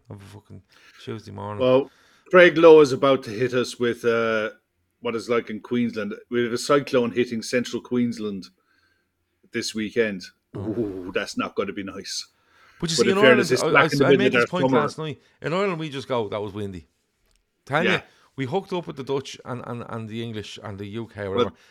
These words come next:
Speaker 1: and they start naming them all. And now there's names for fucking every gust of wind that goes
Speaker 2: But
Speaker 1: past. "Ah, there's Mary going past."
Speaker 2: the
Speaker 1: Like,
Speaker 2: next
Speaker 1: "There's
Speaker 2: one coming
Speaker 1: Peter."
Speaker 2: in is Kathleen. Kathleen is
Speaker 1: Kathleen.
Speaker 2: the next one.
Speaker 1: Yeah, so, uh,
Speaker 2: Kathleen's the
Speaker 1: fucking
Speaker 2: next one.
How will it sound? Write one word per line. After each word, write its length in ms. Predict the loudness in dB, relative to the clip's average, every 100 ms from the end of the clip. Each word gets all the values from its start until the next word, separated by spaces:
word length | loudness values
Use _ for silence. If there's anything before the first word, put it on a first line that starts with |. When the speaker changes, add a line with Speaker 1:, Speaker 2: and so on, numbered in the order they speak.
| _
Speaker 1:
and 120 | -10 -8
they 40 |
start 240 | -4 -4
naming 320 | -4 -6 -6 -6
them 100 | -6
all. 200 | -6 -8
And 140 | -8
now 120 | -6
there's 140 | -6 -8
names 240 | -8 -8
for 100 | -10
fucking 280 | -14 -12 -8
every 180 | -8 -8
gust 260 | -8 -8
of 60 | -8
wind 200 | -8 -6
that 60 | -6
goes 180 | -4 -2
Speaker 2:
But 100 | -2
Speaker 1:
past. 200 | -2 -4
"Ah, 140 | -6
there's 280 | -4 -6 -6
Mary 360 | -6 -6 -6 -12 _ -20 -18 -6
going 240 | -4 -4
past." 320 | 0 0 0 4
Speaker 2:
the 60 |
Speaker 1:
Like, 60 | 6 6
Speaker 2:
next 60 |
Speaker 1:
"There's 80 | 6 4
Speaker 2:
one 40 |
coming 140 | 4 2
Speaker 1:
Peter." 100 | 2
Speaker 2:
in 60 | 0
is 120 | -2
Kathleen. 500 | -2 -2 0 -2 -2 _ _ -10
Kathleen 380 | -2 2 2 2
is 80 | -2
Speaker 1:
Kathleen. 80 |
Speaker 2:
the 60 | -2
next 220 | -4 -6
one. 160 | -12 -12
Speaker 1:
Yeah, 280 | -6 -4 -4
so, 320 | -6 -10 -12 -14
uh, 60 | -10
Speaker 2:
Kathleen's 360 | -10 -4 -4 -4
the 80 |
Speaker 1:
fucking 20 | -6
Speaker 2:
next 160 | -6
one. 100 | -10